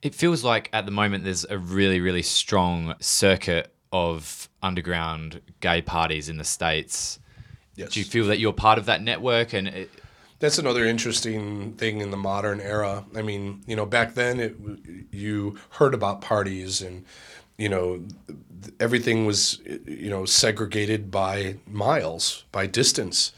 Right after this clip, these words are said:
Speaker 2: You, you know, most people couldn't afford to fly to New York. If you didn't live in New Jersey and couldn't take the train there, or if, you know, you didn't live in Indiana,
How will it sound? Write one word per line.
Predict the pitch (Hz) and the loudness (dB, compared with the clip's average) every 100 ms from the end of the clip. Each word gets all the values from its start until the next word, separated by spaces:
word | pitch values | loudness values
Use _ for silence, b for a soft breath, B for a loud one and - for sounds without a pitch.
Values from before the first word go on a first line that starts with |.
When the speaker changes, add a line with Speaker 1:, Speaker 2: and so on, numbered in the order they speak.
| B B B B | B B B B
Speaker 2:
You, | 101 101 98 98 98 - - | -4 -4 -4 -6 -8 -14 -6
you | 107 | -4
know, | 82 87 90 - - - - | -4 -8 -14 -20 -20 -20 -20
most | 104 110 131 | -4 0 0
people | - 127 120 113 110 101 - - _ _ - - | -2 0 4 4 4 0 -12 -20 _ _ -8 0
couldn't | 147 117 | 2 2
afford | 107 101 113 110 104 | 0 2 4 4 2
to | |
fly | 104 - 113 110 110 110 | -6 0 4 6 6 2
to | 113 | -2
New | 107 | -4
York. | 104 107 104 131 135 B B B | 0 2 2 0 -4 B B B
If | 113 | -4
you | 120 | 2
didn't | 120 113 104 | 2 2 0
live | 113 120 | 0 2
in | 117 | 0
New | 107 101 | 0 0
Jersey | 107 113 110 110 104 | 0 2 2 0 -2
and | 101 | -4
couldn't | 110 107 | -4 -2
take | 104 107 | -2 -2
the | - | -2
train | 95 120 123 131 | 0 2 4 2
there, | 98 98 107 117 | 2 0 -2 -4
or | 92 95 | -4 -6
if, | 92 | -8
you | 110 107 | -8 -4
know, | 101 95 B B | -4 -6 B B
you | 110 | -2
didn't | 117 117 113 110 | 0 0 0 2
live | 127 | 2
in | 120 110 | 4 0
Indiana, | 110 110 107 117 117 107 107 | 0 0 2 2 4 2 0